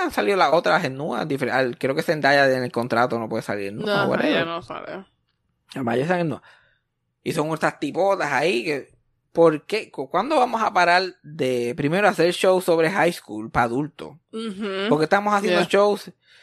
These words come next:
Speaker 1: de niños para adultos? ¿Por qué estamos cogiendo mujeres que están en sus veintipico largos, al principio de sus treinta, a hacer de high school y las estamos poniendo en nua,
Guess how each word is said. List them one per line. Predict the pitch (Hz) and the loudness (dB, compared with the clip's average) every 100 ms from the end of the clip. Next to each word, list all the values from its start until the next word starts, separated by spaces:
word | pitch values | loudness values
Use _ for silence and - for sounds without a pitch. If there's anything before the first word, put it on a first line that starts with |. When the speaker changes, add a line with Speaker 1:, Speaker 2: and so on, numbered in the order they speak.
| _ _ | _ _
Speaker 1:
de | 160 165 | 4 4
niños | 196 226 180 151 165 202 _ _ _ _ | 2 0 -2 -2 -2 -4 _ _ _ _
para | 139 143 127 | 2 4 2
adultos? | 143 151 - 107 156 _ _ _ _ _ _ _ _ | -2 -8 -10 -14 -14 _ _ _ _ _ _ _ _
¿Por | 135 | -2
qué | 139 | -2
estamos | 151 185 190 | 0 -2 0
cogiendo | 180 175 185 190 | 0 0 0 -2
mujeres | 185 160 170 196 | -2 0 0 0
que | 180 | -2
están | - 185 208 | 0 -2 -2
en | 180 165 | -6 -6
sus | - 147 139 - 165 - | -4 -6 -8 -16 -20 -18
veintipico | 151 156 156 156 156 190 226 | -4 0 0 0 0 4 4
largos, | 185 214 233 226 233 | 4 2 2 -2 -2
al | 147 156 | -4 -4
principio | 165 151 175 226 | -6 -6 -2 -2
de | 214 | -2
sus | 196 | -2
treinta, | 180 196 180 131 120 - _ | 0 0 -4 -6 -6 -10 _
a | - | -6
hacer | 135 160 | -2 0
de | 190 | 0
high | 165 185 | 2 2
school | 185 - 143 | 0 -6 -2
y | 135 | -2
las | 127 | -2
estamos | 139 165 | -4 -4
poniendo | 180 180 170 | -4 -4 -8
en | 175 | -6
nua, | 208 | -4